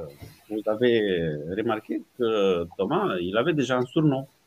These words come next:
le jumeau. <laughs> Je ne sais pas pourquoi. <laughs> Je me suis jamais posé cette, euh, question. En fait, c'est aujourd'hui que peut-être j'ai remarqué. <laughs>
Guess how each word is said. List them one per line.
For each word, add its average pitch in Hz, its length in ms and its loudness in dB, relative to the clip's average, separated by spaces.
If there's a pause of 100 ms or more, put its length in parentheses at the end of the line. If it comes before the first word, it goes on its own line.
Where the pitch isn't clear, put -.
(760)
le 101 60 0
jumeau. 127 440 6
<laughs> - 220 -12
Je 104 80 -8
ne 98 40 -6
sais 104 120 -4
pas 104 160 6
pourquoi. 120 380 4
<laughs> 170 260 2
Je - 480 2
me 151 100 4
suis 170 160 2
jamais 156 260 12
posé 143 300 6
cette, 139 320 -2
euh, 113 300 4
question. 117 560 0 (260)
En 123 100 8
fait, 143 180 4
c'est 110 500 4 (380)
aujourd'hui 160 640 10
que 135 760 10
peut-être 123 420 4
j'ai 127 160 8
remarqué. 151 540 8 (160)
<laughs> - 40 -4